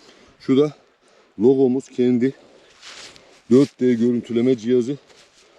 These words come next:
Şurada zirve bir yazar. Her şey ortada. Şu alan taramamızı da koy yanına.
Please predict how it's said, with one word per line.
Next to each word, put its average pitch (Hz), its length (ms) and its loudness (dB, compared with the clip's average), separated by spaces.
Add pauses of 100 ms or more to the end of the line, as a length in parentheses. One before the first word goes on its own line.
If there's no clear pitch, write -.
(140)
Şurada 127 460 -2 (920)
zirve 110 520 0 (800)
bir 135 120 2
yazar. 101 440 -4 (760)
Her 131 180 2
şey 135 220 -4
ortada. 127 500 0 (1400)
Şu 143 140 2
alan 156 260 0
taramamızı 156 600 -4
da 151 40 -2
koy 127 280 -2
yanına. 120 280 -2